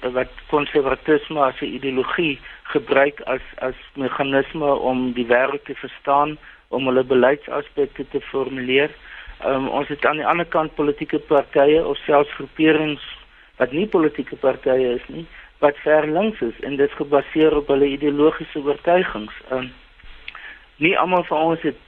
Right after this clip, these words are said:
dieselfde ideologiese oortuigings nie. Byvoorbeeld, ehm, die kwessie van hoe moet die ekonomie gestruktureer word? Wat moet die beginsels van die ekonomie wees? Sommige mense sal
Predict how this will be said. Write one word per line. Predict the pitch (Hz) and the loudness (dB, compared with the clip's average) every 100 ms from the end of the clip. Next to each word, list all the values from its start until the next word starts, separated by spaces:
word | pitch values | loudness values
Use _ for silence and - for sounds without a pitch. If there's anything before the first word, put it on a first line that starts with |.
| _ | _
dieselfde | 139 - 143 135 151 | -12 0 2 2 -2
ideologiese | 131 139 127 131 127 139 - | -6 -4 -2 -2 -2 -8 -6
oortuigings | 127 127 135 127 - 139 - | -6 0 2 2 -2 -12 -10
nie. | 147 | 0
Byvoorbeeld, | 151 147 - 180 147 131 - - - - _ _ - | 2 2 -2 -4 -2 -6 -8 -20 -20 -20 _ _ -4
ehm, | 147 147 151 147 | 2 2 2 0
die | 147 | -2
kwessie | - 175 165 180 170 | 2 4 4 -2 -2
van | 156 151 | 0 2
hoe | 147 | 0
moet | 160 165 | 0 0
die | 165 | -2
ekonomie | 147 - 160 160 185 | -2 -4 -2 -2 -2
gestruktureer | 196 156 - 143 - 135 120 120 113 | -2 -6 -4 -4 -2 -4 0 2 0
word? | 110 110 - | -2 -8 0
Wat | 139 | 0
moet | 160 165 | 0 -6
die | 160 | -2
beginsels | 156 - 170 170 165 143 | -2 0 -2 0 0 0
van | 143 131 | -2 -2
die | 117 | -4
ekonomie | 117 135 127 123 123 | -8 -8 -6 -6 -6
wees? | 110 - - - - - - | -6 -10 -14 -20 -20 -20 -6
Sommige | - 165 175 175 | 0 4 4 2
mense | 165 156 156 151 | 0 0 -2 0
sal | 156 | 2